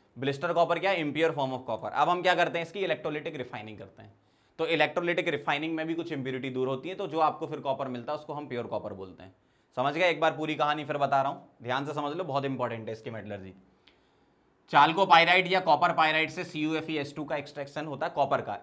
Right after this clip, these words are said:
इस वाली ओर से कॉपर का एक्सट्रैक्शन कराते हैं अपन। प्रोसेस आपको पता है, सबसे पहले क्या कराते हैं? पल्वराइजेशन कराते हैं।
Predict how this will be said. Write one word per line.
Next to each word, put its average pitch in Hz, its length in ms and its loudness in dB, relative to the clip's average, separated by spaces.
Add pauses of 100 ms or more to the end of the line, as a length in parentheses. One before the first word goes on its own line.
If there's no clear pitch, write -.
इस 143 140 -4
वाली 147 220 2
ओर 139 140 -2
से 139 100 -6
कॉपर 139 300 4
का 135 80 -2
एक्सट्रैक्शन 123 440 -8
कराते 104 320 -8
हैं 95 80 -14
अपन। 98 180 -18 (480)
प्रोसेस 160 320 2
आपको 175 240 6
पता 170 200 4
है, 170 60 4
सबसे 170 280 -2
पहले 165 220 4
क्या 165 120 6
कराते 156 280 2
हैं? 156 80 -8
पल्वराइजेशन 151 640 -2
कराते 151 300 -2
हैं। 160 120 -16